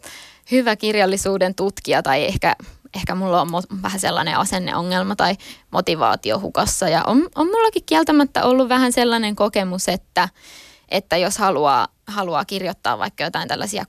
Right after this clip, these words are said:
queer-juttuja, niin sitten sen pitäisi sen, tota, tutkielman olla niinku erityisen koherentti. Että täällä mä, mä en todellakaan muista, <laughs> miten mä oon sen kirjoittanut tänne kirjaan, tän ajatuksen, mutta että, että kesken-,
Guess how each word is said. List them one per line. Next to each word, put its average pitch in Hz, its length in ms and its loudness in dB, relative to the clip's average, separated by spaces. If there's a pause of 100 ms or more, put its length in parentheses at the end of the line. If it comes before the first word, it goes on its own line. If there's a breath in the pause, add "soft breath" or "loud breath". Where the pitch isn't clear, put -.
queer-juttuja, 190 640 -4
niin 180 100 -6
sitten - 300 -6
sen - 200 -6
pitäisi - 460 -4 (540 soft breath)
sen, - 280 -2
tota, - 420 0
tutkielman 165 560 -4
olla 180 180 0
niinku 196 300 0
erityisen 202 760 2
koherentti. - 1040 -2 (220)
Että 190 240 -2
täällä 185 300 0
mä, 208 120 -4
mä 196 100 0
en 196 120 0 (240)
todellakaan 180 500 2
muista, 185 440 2
<laughs> 302 60 8
miten 247 180 4
mä 208 100 0
oon 214 80 2
sen 196 180 -4
kirjoittanut 190 640 -2
tänne 190 280 -6
kirjaan, 214 460 0
tän 185 160 0
ajatuksen, 185 640 -2
mutta - 360 -2
että, - 320 -4 (920 loud breath)
että - 260 -2
kesken-, 156 520 -4